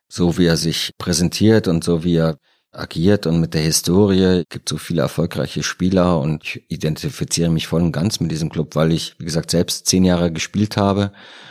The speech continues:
viele tolle Momente erlebt habe. Ich finde, dass es ein einzigartiges Gefühl ist, wenn man im Stadion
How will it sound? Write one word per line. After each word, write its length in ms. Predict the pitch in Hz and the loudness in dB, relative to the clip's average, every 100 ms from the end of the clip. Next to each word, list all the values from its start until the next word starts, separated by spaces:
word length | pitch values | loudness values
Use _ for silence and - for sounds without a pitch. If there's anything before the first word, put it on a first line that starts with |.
| - _ | -20 _
viele 320 | - 98 82 | -2 0 2
tolle 280 | 92 92 85 | 2 4 6
Momente 400 | 82 87 101 90 | 4 4 4 4
erlebt 320 | 92 95 - | 2 2 2
habe. 260 | 90 87 | 0 0
Ich 200 | 82 - | -2 -4
finde, 340 | - - 90 82 | -10 -2 0 0
dass 180 | 85 82 | -2 -4
es 160 | 80 | -4
ein 80 | 87 | -2
einzigartiges 800 | 87 90 90 64 80 85 82 - | 0 0 -2 -2 -2 -2 -4 -4
Gefühl 320 | - - 107 | -6 -2 0
ist, 220 | 87 - _ _ | 0 -4 _ _
wenn 160 | 80 82 | 0 2
man 200 | 80 80 | 2 0
im 60 | |
Stadion 800 | - - 78 87 87 82 78 76 | -2 0 2 4 2 2 0 -4